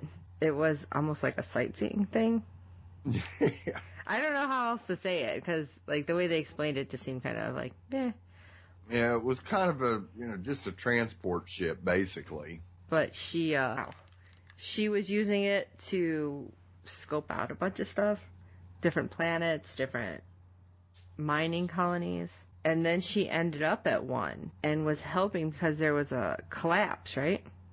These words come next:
Speaker 2: Right.
Speaker 1: And that's when it turned out, like, she was down there and, and the guy kept saying, you know, "Don't, you shouldn't be down there." And she's like, "Oh, I'm fine." But it turns out, 'cause she was down there breathing this poisoned air that these same people were breathing,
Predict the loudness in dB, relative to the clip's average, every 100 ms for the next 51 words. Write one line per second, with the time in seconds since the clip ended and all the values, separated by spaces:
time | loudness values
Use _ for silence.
0 | -20 -20 -4 2 2 2 -6 -20 -20 -20
1 | -20 -20 -20 -20 -6 0 2 4 2 -2
2 | -6 -2 2 2 0 0 2 0 -4 -4
3 | 0 2 4 4 4 2 0 -2 -2 -4
4 | -2 0 0 0 0 2 0 0 -2 -4
5 | -12 -20 -20 -10 -2 0 2 2 2 2
6 | 2 -2 -6 -18 -20 -20 -20 -6 -2 -2
7 | 0 2 2 2 2 0 0 0 0 -6
8 | -10 -4 -2 0 0 2 2 2 2 4
9 | 4 4 0 -6 -20 -12 -10 -6 -4 -2
10 | 0 0 0 0 0 0 -4 -14 -8 -2
11 | -2 0 0 2 2 0 -4 -4 0 0
12 | 2 0 2 -2 0 0 2 2 0 -2
13 | -6 -4 0 2 2 2 2 2 2 2
14 | 0 -2 0 -2 0 0 0 -2 -2 -2
15 | 0 0 0 0